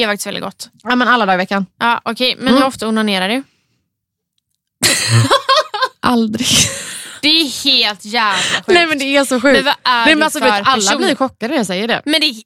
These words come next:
Speaker 1: men vadå, så du... Nej, men alltså, jag, alltså, det, jag blir, jag vet inte,
Speaker 2: Nej,
Speaker 1: jag
Speaker 2: men det
Speaker 1: finner
Speaker 2: har
Speaker 1: inga
Speaker 2: alla,
Speaker 1: ord.
Speaker 2: det händer, alltså, det har hänt, liksom, men det är inte
Speaker 1: Men ni har ju en sån här womanizer, eller heter det satisfier?
Speaker 2: Ja.
Speaker 1: Eller heter det womanizer?
Speaker 2: Ja.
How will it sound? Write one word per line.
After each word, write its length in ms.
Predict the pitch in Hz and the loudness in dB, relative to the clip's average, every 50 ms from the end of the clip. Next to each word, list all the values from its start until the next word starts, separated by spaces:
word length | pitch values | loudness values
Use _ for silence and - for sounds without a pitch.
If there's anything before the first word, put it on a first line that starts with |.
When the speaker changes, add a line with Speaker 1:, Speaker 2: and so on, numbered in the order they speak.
| _ _ | _ _
Speaker 1:
men 200 | 254 285 330 320 | -4 -4 -2 -2
vadå, 260 | 320 339 320 320 269 | -2 -2 -2 -2 -4
så 140 | 226 - 302 | -4 -4 -6
du... 380 | 254 240 262 339 349 349 349 339 - _ - - - - - _ _ _ - | -6 -2 0 0 2 0 0 -4 -10 _ -20 -20 -20 -20 -20 _ _ _ -4
Nej, 100 | 302 320 | -2 0
men 120 | 320 320 | 0 0
alltså, 240 | 330 - - 311 277 - - | 0 -2 -2 -6 -6 -6 -6
jag, 340 | - 247 262 247 247 240 - | -2 2 4 4 4 2 0
alltså, 220 | - 247 214 247 | -2 -2 -2 -2
det, 120 | 233 214 202 | -4 0 0
jag 120 | 220 214 | -2 0
blir, 120 | 214 247 208 | 0 -4 0
jag 220 | 208 214 202 208 | 2 2 2 2
vet 100 | 233 262 | 2 0
inte, 160 | 285 277 220 | 2 2 4
Speaker 2:
Nej, 0 | 226 | 4
Speaker 1:
jag 40 | |
Speaker 2:
men 80 | 220 220 | 4 4
det 60 | 220 | 2
Speaker 1:
finner 100 | 220 - | 2 2
Speaker 2:
har 60 | 226 | 2
Speaker 1:
inga 100 | 214 - | 0 2
Speaker 2:
alla, 140 | - 226 233 | 0 -2 -2
Speaker 1:
ord. 80 | 190 185 | 0 0
Speaker 2:
det 120 | 226 214 | 0 2
händer, 680 | 208 220 208 196 180 180 175 175 180 180 175 - - | 2 2 0 0 -2 -4 -6 -6 -6 -6 -8 -6 -8
alltså, 160 | 196 196 190 202 | -6 -4 -4 -2
det 80 | 190 190 | 0 0
har 60 | 185 180 | 0 0
hänt, 480 | 185 202 247 339 381 254 175 - - | 2 0 0 2 2 0 0 0 -4
liksom, 360 | - 170 185 - 180 160 175 | -8 -6 -4 -2 -2 -2 0
men 140 | 185 185 180 180 | 0 0 2 2
det 60 | 190 | 2
är 40 | 196 | 4
inte 160 | 180 277 285 | 4 2 2
Speaker 1:
Men 40 | 285 285 | 2 0
ni 60 | 277 | -2
har 340 | 254 - 254 226 214 208 208 | -4 -2 2 2 4 4 4
ju 120 | 226 277 | 2 2
en 100 | 330 349 | 0 0
sån 160 | 330 359 330 | -2 -4 -2
här 160 | 277 247 214 208 | 0 0 -2 -2
womanizer, 560 | 202 202 214 202 196 190 190 196 - - - | -4 -6 -6 -6 -6 -8 -6 -6 -6 -4 -2
eller 120 | 247 254 | 0 0
heter 140 | 240 226 233 | 0 0 0
det 40 | 240 | -2
satisfier? 680 | - - 240 220 208 214 - - 196 180 - - - - | -2 0 0 -2 0 -2 -4 -4 -4 -4 -4 -6 -6 -6
Speaker 2:
Ja. 60 | - | -2
Speaker 1:
Eller 80 | 180 180 185 | 0 2 2
heter 60 | 196 | 2
det 60 | 220 214 | 0 -2
womanizer? 600 | 196 214 202 202 196 180 - 196 - 120 - - _ | -4 -4 -6 -4 -6 -6 -6 -6 -8 -8 -10 -10 _
Speaker 2:
Ja. 300 | - 180 180 185 208 | -2 0 0 0 -2